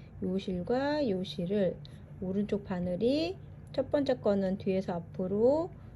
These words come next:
두 번째 거 요 실은 앞에서 뒤로 이렇게 끌고 올라와 줄 거예요. 그러고 나서 그 다음 코부터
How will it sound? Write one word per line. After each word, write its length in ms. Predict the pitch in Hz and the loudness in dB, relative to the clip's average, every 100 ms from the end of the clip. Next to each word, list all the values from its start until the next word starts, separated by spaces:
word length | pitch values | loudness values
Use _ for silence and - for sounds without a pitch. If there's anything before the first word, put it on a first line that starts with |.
| - | -14
두 140 | - 185 | -6 2
번째 400 | 202 196 - 180 | 2 2 -2 -4
거 160 | - 185 | -2 -2
요 100 | 180 | -2
실은 520 | 180 190 226 277 311 - | -2 2 6 6 4 0
앞에서 460 | 190 - 185 185 | -6 -4 -4 -2
뒤로 420 | - 180 214 262 240 | -4 0 4 4 4
이렇게 540 | - 175 - 254 277 | 0 -2 0 4 4
끌고 300 | 277 311 277 | 2 2 4
올라와 340 | 180 180 180 | 6 4 0
줄 220 | 175 - - | -4 -8 -2
거예요. 320 | 180 - - - - - - - - | 0 0 -4 -10 -16 -16 -14 -14 -14
그러고 540 | - 202 202 202 202 196 | -2 2 4 4 2 -2
나서 640 | 175 175 - 285 320 349 - - - - - | -2 -6 -4 0 0 0 -4 -14 -16 -16 -10
그 320 | - 214 220 | 4 6 6
다음 440 | 214 175 180 190 190 | 2 -2 -2 -4 -6
코부터 1120 | - 262 262 262 196 - - 269 285 320 339 | 0 4 6 6 2 -6 -4 0 4 4 2